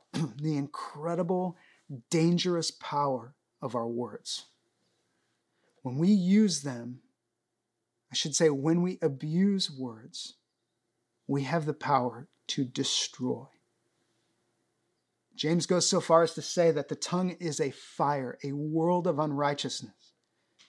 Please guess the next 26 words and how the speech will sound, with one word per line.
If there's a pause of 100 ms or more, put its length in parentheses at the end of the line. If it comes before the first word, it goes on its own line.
(800)
And
we're
in
a
very
strange
season
in
human
history
as
it
relates
to,
to
words. (1120)
As
we (120)
think
about
it,
you,
I
mean,
there's
been